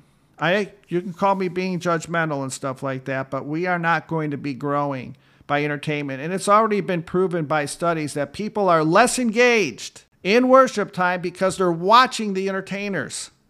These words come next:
They are not participating in the singers. They may wave their arms, but they're not really joining in. And this is what we have brought about today as a part of this entertainment culture.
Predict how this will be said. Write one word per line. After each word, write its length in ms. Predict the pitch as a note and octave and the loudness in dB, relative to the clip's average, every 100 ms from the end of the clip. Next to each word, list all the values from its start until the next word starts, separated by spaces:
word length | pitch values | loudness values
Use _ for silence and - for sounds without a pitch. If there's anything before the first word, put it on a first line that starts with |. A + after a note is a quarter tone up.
| _ _ _ _ _ _ _ | _ _ _ _ _ _ _
They 160 | E3+ F#3+ | 2 4
are 140 | F#3 | 4
not 300 | F#3+ G3 - | 2 2 0
participating 1080 | F3+ F3 E3+ E3 F#3 F3 D#3+ E3 D#3 D3+ D3 | 0 0 0 -4 -6 -6 -6 -6 -4 -4 -4
in 140 | D3 | -4
the 60 | D3 | -6
singers. 340 | - D#3 C3+ C3+ | -6 -6 -6 -4
They 100 | D#3 | -4
may 200 | F#3+ F3+ | -4 -2
wave 220 | F#3 E3+ | -2 -2
their 120 | D#3+ | -4
arms, 240 | E3+ E3+ E3 | -4 -4 -6
but 140 | E3 | -6
they're 100 | F#3+ | -4
not 240 | F#3 F3+ | -2 -2
really 240 | E3 E3+ D#3 | -2 -2 -2
joining 500 | C#3+ D3 C#3+ C3+ C3 | -2 -2 -2 -4 -6
in. 240 | B2 A#2 - _ _ _ | -8 -12 -16 _ _ _
And 140 | C#3+ | -4
this 160 | D#3+ E3 | -2 -2
is 140 | E3+ | -2
what 200 | D#3+ C#3+ | -2 -2
we 140 | D#3+ D3+ | -2 -6
have 160 | D3+ | -4
brought 240 | D3 D3+ D3 | 0 0 0
about 420 | C3 E3+ D#3 - | 0 2 2 -2
today 520 | C#3+ C3 B2+ A#2+ B2 - | -8 -6 -6 -8 -10 -12
as 180 | C#3+ B2+ | -10 -8
a 120 | C3+ C3 _ - | -8 -10 _ -6
part 260 | D3+ D3 | -2 -2
of 80 | C3 | -2
this 220 | C3+ - | -6 -6
entertainment 640 | C#3 C3 C3+ C#3 C3+ B2 | -6 -6 -4 -4 -4 -6
culture. 520 | - F#3+ F#3 - - | -6 -6 -6 -12 -18